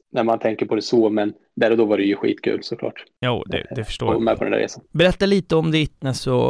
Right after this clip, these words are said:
Speaker 2: eh, ja, men ditt arbete inom, om Hästens Fans som,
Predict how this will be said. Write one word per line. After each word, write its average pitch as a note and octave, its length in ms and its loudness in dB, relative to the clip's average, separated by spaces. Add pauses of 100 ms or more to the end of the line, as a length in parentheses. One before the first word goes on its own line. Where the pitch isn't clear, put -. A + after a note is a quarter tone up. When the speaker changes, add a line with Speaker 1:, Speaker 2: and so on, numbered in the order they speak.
(120)
Speaker 2:
eh, D#2+ 400 -2 (580)
ja, C#3+ 160 0
men C#3 240 0
ditt C#3+ 200 -10
arbete C3 600 0
inom, B2 420 -2
om B2+ 260 -4
Hästens B2 400 -6
Fans D3+ 280 -2
som, A#2+ 280 -8